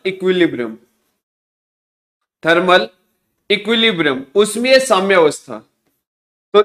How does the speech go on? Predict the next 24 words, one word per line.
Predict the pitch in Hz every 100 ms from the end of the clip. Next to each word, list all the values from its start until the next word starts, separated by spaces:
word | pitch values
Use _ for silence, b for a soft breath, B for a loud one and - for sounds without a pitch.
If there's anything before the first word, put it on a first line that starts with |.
| 208
हीट | 208 226 -
की | 285 247
डेफिनेशन | 208 202 220 247 277 269
आपको | 233 226 220
क्लियर | 208 202 196 196
हो | 190 180
गई | 165 151
होगी। | 143 165
क्या | 214 _ _ _ _ _ _ _ 233 240
है | 247 240
डेफिनेशन? | 214 202 208 208 247 247 - _ _ _ _
हीट | 196 233 254 - - _ _ _
एनर्जी | 196 202 220 196 285 330
ट्रांसफर | 330 254 247 254 277 269
करने | 233 226 240
का | 233 226
वो | 202 254 269
तरीका | 220 190 180 180
है | 175 196 - _ _ _
जिसमें | 139 196 240 233 202 208 247 - _ _ _ _
हाई | - 214 254 -
टेम्परेचर | 254 254 233 240 240 247
से | 240
लो | 214 214